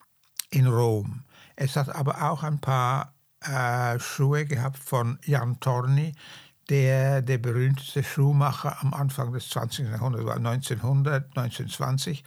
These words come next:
Er war der Schuhmacher, der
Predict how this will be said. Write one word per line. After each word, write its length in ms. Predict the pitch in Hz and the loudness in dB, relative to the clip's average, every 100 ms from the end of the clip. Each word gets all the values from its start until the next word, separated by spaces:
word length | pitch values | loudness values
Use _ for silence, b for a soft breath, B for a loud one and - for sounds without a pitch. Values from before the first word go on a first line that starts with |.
| B B B B | B B B B
Er 260 | 139 117 | 0 0
war 440 | 117 117 120 131 135 | 0 0 0 0 0
der 600 | 131 120 120 120 123 135 B B B _ - | 0 0 0 -2 -2 -4 B B B _ -12
Schuhmacher, 560 | - - 135 147 - 165 | -8 0 2 2 -2 -4
der 540 | 127 120 123 127 135 | -2 -2 -2 -2 -4